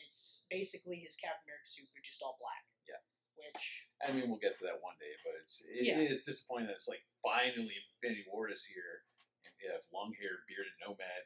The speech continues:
Speaker 2: Steve. We have
Speaker 1: Yeah, which, of course, they're not gonna call him Nomad.
Speaker 2: No, they
Speaker 1: They're
Speaker 2: have
Speaker 1: not.
Speaker 2: shave head Thor over here, and they, like, they don't, they don't look like the Avengers anymore.
Speaker 1: Yeah.
Speaker 2: This is the moment I've been waiting for.
Speaker 1: Yeah, I think,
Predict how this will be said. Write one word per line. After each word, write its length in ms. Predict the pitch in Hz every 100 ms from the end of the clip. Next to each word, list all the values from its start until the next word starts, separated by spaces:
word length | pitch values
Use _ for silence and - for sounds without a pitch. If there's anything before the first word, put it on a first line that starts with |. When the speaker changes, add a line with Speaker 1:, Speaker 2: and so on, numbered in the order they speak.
| _
Speaker 2:
Steve. 560 | - - 92 - - 185 -
We 100 | -
have 240 | - - -
Speaker 1:
Yeah, 200 | 208 170 196
which, 160 | 247
of 80 | 277 -
course, 180 | 220 220
they're 100 | 220
not 120 | 220
gonna 120 | 208
call 240 | 214 196 175
him 80 | 156
Nomad. 220 | - - _ -
Speaker 2:
No, 220 | 107 85
they 80 | 92
Speaker 1:
They're 100 | 165 175
Speaker 2:
have 80 |
Speaker 1:
not. 40 | 151
Speaker 2:
shave 420 | - 127 110 113
head 280 | 110 107 98 - - - -
Thor 360 | 104 113 101
over 240 | 95 - -
here, 480 | 92 98 95 98 98
and 320 | - - 107
they, 240 | 107 110
like, 260 | 117 127 123
they 60 | 147
don't, 200 | 147 156
they 80 |
don't 260 | 160 160 143
look 160 | 156 143
like 140 | 135 - -
the 140 | 135
Avengers 440 | 135 147 135 131 123
anymore. 600 | 110 104 101 101 101 139
Speaker 1:
Yeah. 380 | 208 202 190 185 - 117
Speaker 2:
This 140 | 120
is 60 | -
the 80 | 127
moment 260 | 127 127 120
I've 100 | 120
been 120 | 117
waiting 220 | 123 117 -
for. 440 | 98 90 92 90 - _ _ _ _ - -
Speaker 1:
Yeah, 160 | 165 - _ -
I 80 | 185
think, 200 | 220